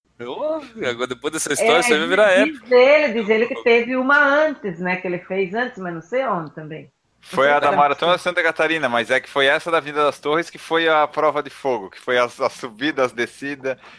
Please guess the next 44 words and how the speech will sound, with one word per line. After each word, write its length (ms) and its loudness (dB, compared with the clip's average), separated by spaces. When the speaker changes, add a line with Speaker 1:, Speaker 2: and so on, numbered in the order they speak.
Speaker 3:
ficar 420 0
com 100 -4
a 80 4
ambulância. 920 -2
<laughs> 460 -18
Speaker 1:
Correndo 360 2
atrás. 600 2
Ei, 80 -6
Speaker 3:
É. 560 4
Speaker 1:
Enio 220 -2
Augusto, 440 -6
ei, 320 2
Enio. 180 -12
Ei, 540 0
beleza. 640 -4
Speaker 3:
O 120 -6
Vladimir 680 0
Assis 380 -2
perguntou 440 -2
se 140 -8
tu 140 -20
tem 140 0
alguma 320 0
corrida 500 -4
que 60 -20
tu 100 -10
sonha 320 -2
em 60 -8
fazer. 440 0
Qual 160 4
que 60 -2
é 40 2
a 40 -2
corrida 320 0
que 100 -14
tu 220 -12
quer 180 2
fazer 340 -2
assim 240 -6
que 80 -18
tu 80 -6
ainda 160 -4
não 140 -6
fez? 520 -10